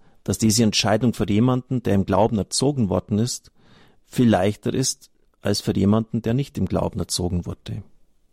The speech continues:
Derjenige, der noch nie etwas vom Glauben und von der Religion gehört hat, kann sich deshalb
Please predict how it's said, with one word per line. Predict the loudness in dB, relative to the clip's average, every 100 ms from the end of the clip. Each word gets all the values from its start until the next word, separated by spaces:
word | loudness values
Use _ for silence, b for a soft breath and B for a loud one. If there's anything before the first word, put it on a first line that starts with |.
| _ _ _ _ _ _ _
Derjenige, | 2 4 4 4 0 -2 -4
der | 0
noch | 2 2
nie | 2 0
etwas | 0 0 0
vom | 0
Glauben | 0 2 4 4 2
und | 0
von | -2
der | -2
Religion | -2 0 0
gehört | 0 -2 -2 -2
hat, | -6 -6 B B B B -4
kann | -2
sich | 0 0
deshalb | 0 2 0